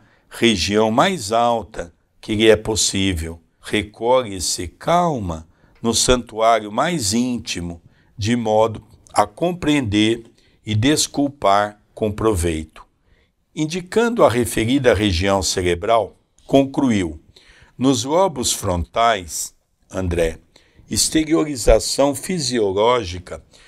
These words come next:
de centros perispiríticos importantes, repousam milhões de células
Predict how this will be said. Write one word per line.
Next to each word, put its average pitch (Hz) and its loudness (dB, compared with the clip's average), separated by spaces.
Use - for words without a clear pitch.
de 107 -4
centros 120 -2
perispiríticos 135 -2
importantes, 110 -2
repousam 147 0
milhões 147 0
de 175 -4
células 98 -2